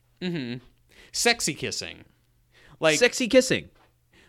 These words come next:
Speaker 1: well, yeah, like, it, it, all that, all that matters, she says to him, is that, is that they're committed to each other, and they seal that with
Speaker 2: Mm-hmm.
Speaker 1: some sexy kissing. And, yeah, I, I mean,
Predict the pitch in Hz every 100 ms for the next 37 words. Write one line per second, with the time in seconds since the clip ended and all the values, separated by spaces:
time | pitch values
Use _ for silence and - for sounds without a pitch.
0 | _ 190 180 185 131 160 147 175 170 165
1 | - 190 240 - 190 254 254 196 175 151
2 | 135 135 131 - - - _ - 185 170
3 | 170 143 - 147 131 117 117 135 135 127
4 | 143 127 127 143 135 135 123 131 156 156
5 | 156 143 135 - 127 90 90 92 117 117
6 | 113 - 208 196 156 143 - 98 90 113
7 | - 151 - 151 143 - 113 101 101 _
8 | _ _ _ _ _ 143 151 - 151 240
9 | 277 - 185 - 202 202 202